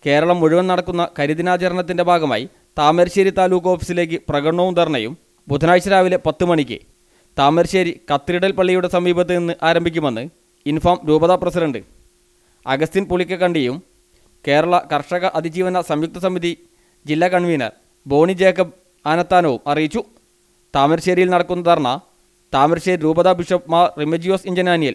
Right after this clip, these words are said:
ഉദ്ഘാടനം ചെയ്യും. താമരശ്ശേരി രൂപതാ വികാരി ഫാദർ ജോൺ ഒറവങ്കര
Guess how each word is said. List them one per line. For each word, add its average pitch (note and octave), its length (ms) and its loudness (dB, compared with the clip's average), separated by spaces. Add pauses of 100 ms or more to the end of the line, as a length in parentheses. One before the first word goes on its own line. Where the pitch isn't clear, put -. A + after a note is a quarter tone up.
(120)
ഉദ്ഘാടനം D3 480 0
ചെയ്യും. E3 220 0 (800)
താമരശ്ശേരി E3 520 2 (140)
രൂപതാ E3 340 4
വികാരി F#3 360 4 (380)
ഫാദർ E3+ 280 2 (160)
ജോൺ D#3+ 180 4 (200)
ഒറവങ്കര F3 360 4